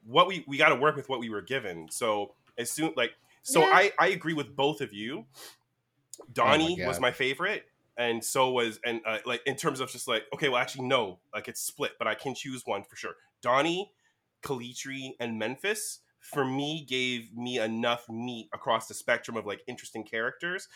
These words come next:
Speaker 1: But for me, um, shit. Uh, ugh, ugh, ugh.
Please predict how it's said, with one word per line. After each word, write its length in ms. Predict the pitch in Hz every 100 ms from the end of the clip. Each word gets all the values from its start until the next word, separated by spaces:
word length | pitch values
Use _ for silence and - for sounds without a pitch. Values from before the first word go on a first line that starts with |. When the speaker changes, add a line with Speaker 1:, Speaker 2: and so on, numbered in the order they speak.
| - -
Speaker 1:
But 140 | -
for 160 | - 107
me, 440 | 143 175 135 123 _ - -
um, 560 | 117 113 110 110 104 104 _ _ _ _ _ _
shit. 460 | - - - - - _ _ -
Uh, 120 | 127 123 -
ugh, 320 | 127 135 135 131 - _ _ -
ugh, 60 | 151 143 -
ugh. 40 | 107